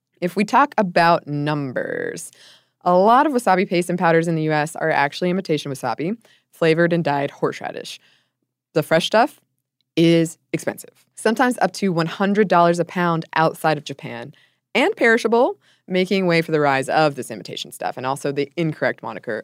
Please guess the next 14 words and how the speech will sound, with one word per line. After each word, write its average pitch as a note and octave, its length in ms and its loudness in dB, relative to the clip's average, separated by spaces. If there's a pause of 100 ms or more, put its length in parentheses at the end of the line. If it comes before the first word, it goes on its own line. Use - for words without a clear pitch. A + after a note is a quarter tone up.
of B2+ 440 0
Japanese - 400 -6
horseradish. - 880 -10 (520)
About C#4+ 560 2
one G3+ 140 0
thousand G#3+ 320 2
tons G3 240 0
of F#3 100 -4
imitation F3+ 440 -2
wasabi D#3+ 260 0
is E3+ 80 0
produced D#3 320 -8
a D3+ 60 -4
year, C#3 500 -4